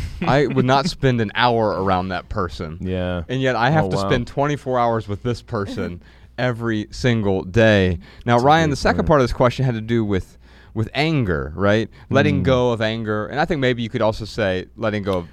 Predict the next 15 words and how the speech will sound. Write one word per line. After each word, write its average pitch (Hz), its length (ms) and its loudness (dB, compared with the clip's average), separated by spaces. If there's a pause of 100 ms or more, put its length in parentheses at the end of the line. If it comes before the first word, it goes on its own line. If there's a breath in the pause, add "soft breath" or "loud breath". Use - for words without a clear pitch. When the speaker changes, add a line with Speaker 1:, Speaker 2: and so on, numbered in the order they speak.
Speaker 2:
sadness. 95 580 -2
That's 110 220 -10
part 101 220 -6
of 90 60 -10
the 85 60 -10
pattern 85 440 -8
as 80 120 -10
well, 85 460 -4
Speaker 1:
Yeah, 180 80 0
Speaker 2:
right? 95 140 -4 (100)
Speaker 1:
yeah, 156 200 0
I 135 60 -2
mean, 147 140 -8
I 143 80 -4
like, 185 380 -2